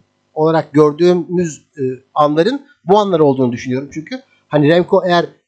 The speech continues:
frene basar, bassaydı, e, hani diyecektim ki artık Remco zaten bu turu kazanamaz ama, e, frene de basmadı. Remco en azından elinden gelenen,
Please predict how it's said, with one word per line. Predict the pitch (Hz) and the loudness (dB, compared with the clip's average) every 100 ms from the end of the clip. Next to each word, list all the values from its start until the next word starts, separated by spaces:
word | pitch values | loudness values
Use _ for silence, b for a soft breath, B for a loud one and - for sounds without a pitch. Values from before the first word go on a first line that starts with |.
| - | -4
frene | 156 170 185 | 0 2 2
basar, | 180 196 220 185 160 | 0 -2 -2 -2 -2
bassaydı, | 156 - 208 165 262 | -2 -2 -2 -2 -4
e, | 285 _ 165 147 143 _ | -8 _ -12 -12 -12 _
hani | 139 131 | -16 -8
diyecektim | 196 196 175 - 151 | -4 0 -2 -4 -6
ki | 208 | -2
artık | 170 180 | -2 -2
Remco | 170 160 196 214 - _ _ | -2 -2 0 -2 -4 _ _
zaten | 143 156 165 | -4 -2 -2
bu | 165 | -4
turu | 196 208 | -6 -4
kazanamaz | 190 185 185 | -2 0 0
ama, | 202 262 262 _ _ - | 0 -2 -6 _ _ -10
e, | 147 | -8
frene | 143 170 196 220 | -2 0 2 0
de | 175 | 0
basmadı. | 202 196 160 185 | -2 -2 -6 -2
Remco | 175 165 190 | -2 0 -2
en | 180 185 | 0 0
azından | 165 165 | 0 -2
elinden | 160 160 170 175 175 | -2 -2 -2 -2 0
gelenen, | 165 143 156 | 0 -2 -4